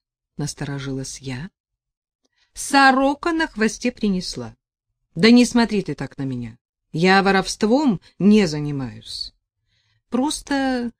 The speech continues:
спрашиваю осторожно, что да как. Это для того, чтобы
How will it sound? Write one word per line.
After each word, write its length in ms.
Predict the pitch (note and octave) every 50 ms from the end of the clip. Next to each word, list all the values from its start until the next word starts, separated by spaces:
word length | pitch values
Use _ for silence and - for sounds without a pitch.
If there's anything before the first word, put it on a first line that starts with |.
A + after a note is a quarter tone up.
| _ _ _
спрашиваю 880 | - - - - B3 A3+ G3+ F#3 E3+ E3 - - - D#3 D#3 D#3+ D#3+ -
осторожно, 1120 | - E3+ F#3 - - - - F3 E3 D#3+ D3 C#3 C#3 C3+ C3 C3+ C#3 - - A#3+ C4 C4+
что 680 | - - - - _ _ - G3+ G3 G3 G3 G3 G3 F#3+ -
да 160 | C4 C4+ C4 - _
как. 440 | - F#3+ F#3 F3+ F3+ F3 - - - - - - - - - -
Это 320 | G3+ G3 F#3+ F#3 F#3 F3
для 180 | D#3+ E3+ F3 E3
того, 220 | - E3+ E3+ E3+
чтобы 460 | E3+ - - D#3+ D#3+ D#3+ D#3+ D#3+ E3